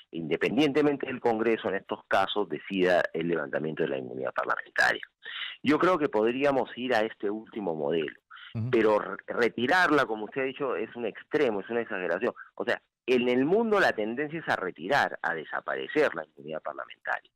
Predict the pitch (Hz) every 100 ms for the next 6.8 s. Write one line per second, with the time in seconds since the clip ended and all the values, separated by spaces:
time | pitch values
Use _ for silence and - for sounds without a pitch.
0 | - - - - 107 107 123 151 160 156
1 | 113 - 104 107 143 139 135 - 82 92
2 | 90 85 82 120 117 95 104 139 - 110
3 | 90 92 95 90 104 104 - - _ -
4 | 82 98 110 - - - 76 57 64 76
5 | - 87 - 90 - - - 90 135 151
6 | 135 123 135 170 131 - 123 135